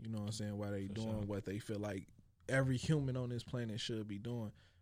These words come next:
Speaker 1: But I feel like maybe sometime that the, we need to be able to see these things. And like you say, you have people out there telling their life story. I think those things need to be broadcast a little bit more just to show,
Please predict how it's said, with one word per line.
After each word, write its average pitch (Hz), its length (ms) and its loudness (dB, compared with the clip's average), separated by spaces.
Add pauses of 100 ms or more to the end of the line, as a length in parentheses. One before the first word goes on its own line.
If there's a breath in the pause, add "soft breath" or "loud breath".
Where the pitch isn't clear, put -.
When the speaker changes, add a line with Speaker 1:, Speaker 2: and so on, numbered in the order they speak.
Speaker 1:
But 98 80 -2
I 110 80 4
feel 139 180 4
like 123 200 4
maybe 139 320 4
sometime 139 560 2
that 131 220 0
the, 135 240 2
we 131 200 4
need 151 300 4
to 147 60 4
be 135 200 2
able 127 180 2
to 127 80 0
see 123 200 0
these 117 280 -2
things. 107 540 -2
And 110 280 0
like 120 180 0
you 120 80 -2
say, 117 220 0
you 120 160 2
have 113 360 2
people 117 320 2
out 107 200 2
there 101 180 0
telling 110 360 0
their 107 160 0
life 107 240 -2
story. 120 560 2 (380 loud breath)
I 120 100 0
think 123 280 0
those 120 340 2
things 117 400 -2
need 117 220 -2
to 113 60 -2
be 110 160 0
broadcast 110 800 2
a 95 80 -4
little 117 260 2
bit 113 220 0
more 123 300 2
just 120 240 0
to 120 80 2
show, 135 400 4